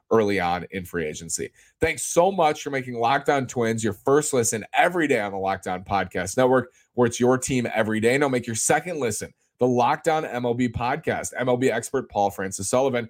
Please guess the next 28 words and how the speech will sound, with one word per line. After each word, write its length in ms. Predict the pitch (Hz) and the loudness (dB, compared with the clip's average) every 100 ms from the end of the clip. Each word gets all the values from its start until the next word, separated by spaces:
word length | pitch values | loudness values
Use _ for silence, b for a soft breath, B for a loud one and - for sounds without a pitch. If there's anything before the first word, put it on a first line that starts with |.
| b b | b b
brings 240 | 120 120 - | -2 -2 -2
humor, 320 | 156 160 185 | -4 -4 -4
passion, 480 | - 131 131 135 127 | 0 0 0 -2 -6
and 160 | 104 | -6
unique 240 | 95 117 120 | -4 -4 -4
perspective 520 | 113 - 110 120 104 - | -6 -2 0 0 -2 -4
on 120 | 92 | -6
every 200 | 85 85 | -4 -6
team 300 | - 143 135 b b _ | 0 2 2 b b _
and 160 | 185 185 | 4 4
the 60 | |
biggest 300 | 165 143 127 | 4 2 -2
stories 340 | - 123 95 92 | 0 0 0 -2
around 220 | 87 95 | -4 -2
the 60 | 110 | -2
league. 300 | 107 69 - _ _ | -2 -4 -10 _ _
Follow 220 | 151 165 | 2 4
the 100 | 156 | 2
number 300 | 147 151 151 | 0 2 4
one 220 | 147 147 135 | 4 4 4
daily 340 | 139 147 165 | 4 4 2
league-wide 500 | 135 120 120 104 101 | 0 0 2 0 0
podcast, 520 | 120 123 123 135 - | -2 -4 -4 -6 -4
Locked 320 | 127 170 160 | -2 -2 -2
On 100 | 110 | -4
M 140 | 98 87 | -4 -6
L 100 | 87 | -6
B, 320 | 101 127 117 | 2 2 2